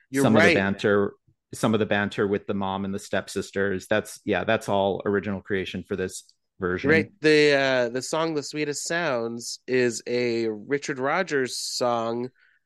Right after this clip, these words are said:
Speaker 1: from the nineteen sixty-two musical No Strings.
Speaker 2: Mm-hmm.
Speaker 1: And so, and, like, they also added Falling in Love with Love, which we talked about
Speaker 2: Yeah.
Speaker 1: on the
Speaker 2: Which
Speaker 1: first
Speaker 2: I, I,
Speaker 1: chance.
Speaker 2: yeah, I really like that they added that.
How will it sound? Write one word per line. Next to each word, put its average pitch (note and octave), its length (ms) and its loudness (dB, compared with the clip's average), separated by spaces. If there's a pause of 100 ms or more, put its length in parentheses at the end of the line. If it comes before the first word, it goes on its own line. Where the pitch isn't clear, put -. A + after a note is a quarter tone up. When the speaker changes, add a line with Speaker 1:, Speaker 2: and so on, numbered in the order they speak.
(320)
Speaker 1:
from C3 640 2
the B2+ 100 2
nineteen C#3+ 320 -2
sixty-two C#3 500 -4
musical C3 380 0
No C3 180 0
Strings. A#2+ 640 -4 (600)
Speaker 2:
Mm-hmm. G2+ 360 -2 (640)
Speaker 1:
And C#3+ 220 2
so, C#3 540 6 (400)
and, D#3+ 200 2
like, D#3+ 220 6
they D#3+ 140 6
also D#3+ 360 4
added D3 360 4
Falling C3+ 320 -2
in C3+ 80 -2
Love C3 160 -2
with C#3 140 -8
Love, A#2+ 200 0
which B2 360 -8
we A#2+ 120 -4
talked B2 300 -4
about A#2+ 400 2 (580)
Speaker 2:
Yeah. A2 300 2
Speaker 1:
on B2+ 80 -4
the B2 240 -4
Speaker 2:
Which A#2+ 140 -4
Speaker 1:
first A2+ 300 -4
Speaker 2:
I, B2 40 0
I, C#3 200 4
Speaker 1:
chance. - 260 2 (360)
Speaker 2:
yeah, A#2 260 6
I C3 80 4
really D3 280 6
like A2 200 2
that G2 120 0
they F#2 120 -2
added F#2 260 -4
that. F2+ 180 -4